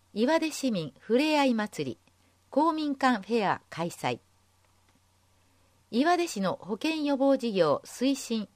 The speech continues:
及び社会福祉事業などに寄与貢献された次の方々に感謝の意を表するため、第二十二回岩出市民ふれあい祭り第二十七回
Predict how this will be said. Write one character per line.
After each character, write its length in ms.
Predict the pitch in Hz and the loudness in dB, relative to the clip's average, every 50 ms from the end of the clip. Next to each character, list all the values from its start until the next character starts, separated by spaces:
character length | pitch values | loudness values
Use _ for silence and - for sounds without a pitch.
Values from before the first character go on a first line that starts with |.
| _ _ _ _ _ _ _ _ _ | _ _ _ _ _ _ _ _ _
及 280 | - 220 247 262 254 214 | -2 2 4 4 4 2
び 180 | 165 160 156 - _ _ _ _ _ | 0 -4 -8 -12 _ _ _ _ _
社 220 | - - 214 220 - | -8 -4 -4 -2 0
会 240 | - 302 320 330 | 2 2 2 2
福 240 | 277 - 277 269 320 | 0 -4 -6 -6 -6
祉 160 | 294 - 285 | -2 -2 -2
事 140 | 269 277 277 | 0 0 0
業 240 | 220 220 185 180 175 | 2 2 2 2 0
な 120 | 180 196 | -2 -4
ど 120 | 185 170 156 | -4 -4 -6
に 180 | 156 147 147 - _ _ _ _ _ _ | -6 -8 -10 -14 _ _ _ _ _ _
寄 140 | - - 311 | -4 0 4
与 180 | 339 277 233 - | 6 4 4 4
貢 260 | - 240 254 262 262 | 4 6 6 6 8
献 220 | - 262 254 254 | 6 4 2 2
さ 140 | 247 - 247 | 2 0 -2
れ 140 | 220 190 180 | -2 -2 0
た 180 | - 156 - - _ | 0 0 0 -2 _
次 240 | - - 233 294 339 | -4 -2 0 0 0
の 160 | 330 294 269 | 0 -2 -4
方 240 | - 202 190 208 208 | -4 -4 -6 -4 -4
々 240 | 190 185 - 156 147 | -4 -4 -4 -6 -6
に 160 | 139 139 143 - _ _ _ _ _ _ _ _ | -6 -10 -12 -14 _ _ _ _ _ _ _ _
感 240 | - 277 311 311 277 | -2 -2 0 0 -2
謝 160 | - 233 208 | -2 -2 -2
の 100 | 196 190 | -2 0
意 140 | 214 226 190 | 0 0 0
を 40 | 185 - - | -2 -2 -2
表 140 | 233 226 220 | -2 -2 -2
す 120 | - - 175 | -2 -4 -6
る 80 | 165 156 | -6 -4
た 140 | - 147 139 | -4 -6 -6
め、 200 | 151 147 139 - _ _ _ _ _ _ _ _ _ _ _ _ _ 185 | -6 -8 -10 -10 _ _ _ _ _ _ _ _ _ _ _ _ _ -4
第 360 | 185 269 294 262 196 - - _ - | -2 0 2 0 0 -2 -6 _ -4
二 180 | 190 254 302 | -4 -2 -2
十 260 | 254 254 240 208 175 | 0 0 0 0 -2
二 160 | 160 151 147 151 | -4 -6 -8 -8
回 340 | - 180 170 139 131 - - _ _ _ _ _ | -4 -2 -2 -2 -2 -4 -8 _ _ _ _ _
岩 240 | 196 208 247 311 330 | -4 0 0 2 2
出 100 | 330 320 | 0 -2
市 180 | 285 - 277 262 | -2 -2 -2 -2
民 240 | 226 190 165 - - | 0 -2 -4 -6 -10
ふ 160 | - - 208 233 | -8 -4 -2 0
れ 180 | 285 302 294 | 2 2 2
あ 60 | 285 | 2
い 80 | 269 254 | 2 2
祭 400 | 226 214 214 - - 160 135 131 | 0 -2 -4 -6 -6 -6 -6 -6
り 80 | - - _ _ _ _ _ _ _ _ 185 | -8 -10 _ _ _ _ _ _ _ _ -4
第 300 | 208 277 311 277 202 - - | -2 0 2 0 0 -2 0
二 160 | 196 254 294 | 0 0 0
十 260 | 247 247 233 214 180 | 0 0 0 0 -2
七 300 | 170 165 170 180 208 208 | -2 -4 -6 -6 -6 -6
回 280 | - - 165 143 135 - | -4 -2 0 0 0 -2